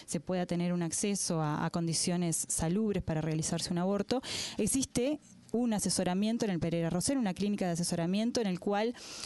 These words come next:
eh, si bien como la ley todavía, y esperemos que a partir de, de ahora esto,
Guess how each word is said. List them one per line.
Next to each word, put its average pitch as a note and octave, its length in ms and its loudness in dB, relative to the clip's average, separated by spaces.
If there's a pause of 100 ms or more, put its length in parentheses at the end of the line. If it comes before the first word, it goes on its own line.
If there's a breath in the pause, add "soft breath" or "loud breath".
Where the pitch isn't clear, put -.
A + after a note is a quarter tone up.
(200 loud breath)
eh, F#3+ 200 0
si G#3+ 200 2
bien A#3 320 2
como E3+ 260 0
la E3+ 140 2
ley G3+ 260 2
todavía, F#3 600 0
y F3 60 0
esperemos E3+ 440 0
que D#3 240 -2
a E3 120 0
partir E3+ 400 -2
de, D#3+ 240 0
de F3 160 0
ahora E3+ 460 0 (380)
esto, D#3 420 -2